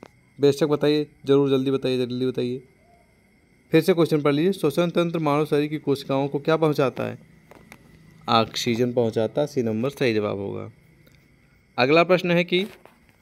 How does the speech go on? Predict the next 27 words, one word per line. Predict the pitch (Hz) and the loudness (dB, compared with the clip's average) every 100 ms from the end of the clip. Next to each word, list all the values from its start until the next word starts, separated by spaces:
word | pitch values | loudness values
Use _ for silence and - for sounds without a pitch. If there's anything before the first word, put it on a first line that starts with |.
| _ _ _ - - _ _ | _ _ _ -20 -20 _ _
श्वसन | - 151 175 165 | -2 0 2 0
तंत्र | 156 170 170 185 - _ - | 2 2 2 -6 -8 _ -20
श्वास | - - - 147 151 - | -20 -14 0 2 2 2
लेने | 156 147 156 | 2 4 2
के | 156 | 2
अलावा | 143 139 151 | 2 2 0
और | - 135 135 | 2 2 2
किन | 143 139 | -2 -2
कामों | 131 127 135 | -2 0 0
में | 135 | 0
मदद | 117 117 | 2 2
करता | - 107 - 107 | 0 -8 -8 -12
है? | 120 - _ _ _ _ _ _ _ | -14 -20 _ _ _ _ _ _ _
तो | 135 | -10
श्वसन | - 127 156 151 | -8 -4 -4 0
तंत्र | 160 147 139 | 0 0 -2
जो | 131 131 | 0 0
है, | 147 | -2
श्वास | - 127 135 | -2 -4 -2
लेने | 131 120 131 | -2 -2 -2
के | 135 | -2
अलावा | 117 113 117 | -2 -2 -2
वो | 127 120 | -4 -4
आपका, | 120 117 - 143 175 _ _ _ _ _ - | -4 -6 -6 -8 -8 _ _ _ _ _ -6
आ, | 113 113 110 | -2 0 0
जो | 107 120 | 0 0
है, | 117 151 | 0 -4